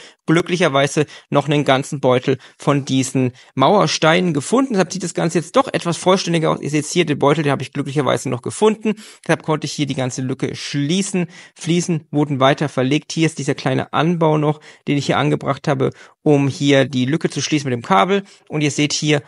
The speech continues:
noch ein Schild. Auch das ist von Trixbricks übrigens, das so ein paar Buslinien andeutet, einfach als kleines Detail, damit die Wand hier nicht komplett leer aussieht.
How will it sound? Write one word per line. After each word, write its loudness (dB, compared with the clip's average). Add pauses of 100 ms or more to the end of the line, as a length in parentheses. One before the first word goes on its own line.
(140)
noch 0
ein 0
Schild. 2
Auch 2
das 4
ist -6
von 0
Trixbricks -2
übrigens, -2
das -4
so -2
ein 0
paar 2 (220)
Buslinien 2
andeutet, 0
einfach -4
als -4
kleines -2
Detail, -2
damit -2
die -6
Wand -2
hier -2
nicht -4
komplett -4 (240)
leer 0
aussieht. -6